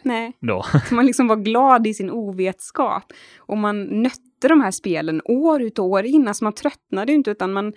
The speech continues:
Speaker 1: de fick ju så mycket kärlek
Speaker 2: Mm.
Speaker 1: egentligen.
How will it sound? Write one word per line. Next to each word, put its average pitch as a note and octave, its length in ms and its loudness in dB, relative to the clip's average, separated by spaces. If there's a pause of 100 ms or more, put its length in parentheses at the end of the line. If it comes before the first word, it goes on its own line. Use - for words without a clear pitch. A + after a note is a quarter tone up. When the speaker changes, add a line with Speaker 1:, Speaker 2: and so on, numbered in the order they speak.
(760)
Speaker 1:
de A3+ 140 0
fick C#4+ 240 0
ju C4+ 60 4
så A#3+ 140 -2
mycket A#3+ 360 0
kärlek A3+ 500 0
Speaker 2:
Mm. F#3 140 -2
Speaker 1:
egentligen. A2+ 360 -2